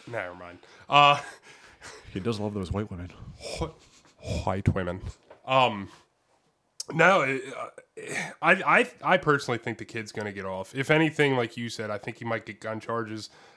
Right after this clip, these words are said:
Speaker 1: Um, and not only, not only, uh, <coughs> that one's for you, Joe. All right, I got all you motherfuckers knocked out now, so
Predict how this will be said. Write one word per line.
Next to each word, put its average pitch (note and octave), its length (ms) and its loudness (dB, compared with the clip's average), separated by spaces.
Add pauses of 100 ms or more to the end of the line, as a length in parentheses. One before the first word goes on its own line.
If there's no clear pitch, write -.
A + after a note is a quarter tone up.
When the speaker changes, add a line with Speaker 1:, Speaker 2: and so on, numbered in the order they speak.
Speaker 1:
Um, A2+ 460 0
and C#3 180 2
not E3+ 220 8
only, D#3+ 340 4 (600)
not C#3+ 180 6
only, D3+ 380 4
uh, A2 240 0 (400)
<coughs> - 420 -20
that - 680 0
one's D#3 140 2
for C3+ 120 -6
you, C3 120 0
Joe. A#2 320 2
All C3 140 2
right, B2+ 160 4
I B2 80 0
got C#3 180 4
all C#3+ 200 6
you F3 100 -2
motherfuckers C#3+ 540 4
knocked B2+ 260 4
out A#2+ 180 4
now, G#2 200 -2
so A2+ 340 -2